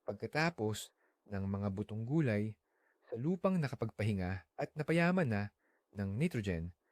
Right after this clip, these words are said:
maaari nang ibalik ang ating mga uhaw sa sustansya. Ang ganitong pagpapalit-palit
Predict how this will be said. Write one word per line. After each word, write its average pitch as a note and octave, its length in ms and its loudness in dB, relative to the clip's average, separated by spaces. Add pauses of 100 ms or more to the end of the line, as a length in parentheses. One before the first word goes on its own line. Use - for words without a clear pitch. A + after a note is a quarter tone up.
(280)
maaari C#3+ 560 2
nang C3+ 240 2
ibalik G#2+ 400 2 (400)
ang G2+ 80 -8 (160)
ating B2+ 400 0 (240)
mga F#2+ 320 -4
uhaw F#2+ 480 0 (320)
sa A#2+ 80 -10
sustansya. G2 800 0 (800)
Ang G#2+ 80 -6
ganitong A2+ 480 0
pagpapalit-palit A#2+ 800 -2